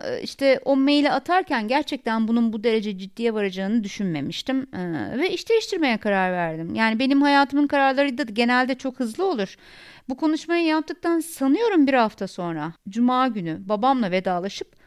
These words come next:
pazartesi günü abimle <laughs> el sıkıştım. Şimdi sorsanız kendi şirketine sahip olmak mı, kurumsal bir firmada mı çalışmak diye.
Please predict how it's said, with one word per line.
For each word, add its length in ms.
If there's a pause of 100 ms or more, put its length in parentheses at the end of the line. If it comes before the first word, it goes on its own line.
(120)
pazartesi 540
günü 140
abimle 500
<laughs> 40
el 140
sıkıştım. 520 (540)
Şimdi 280
sorsanız 460
kendi 280
şirketine 460
sahip 340
olmak 340
mı, 100
kurumsal 460
bir 40
firmada 420
mı 100
çalışmak 580
diye. 300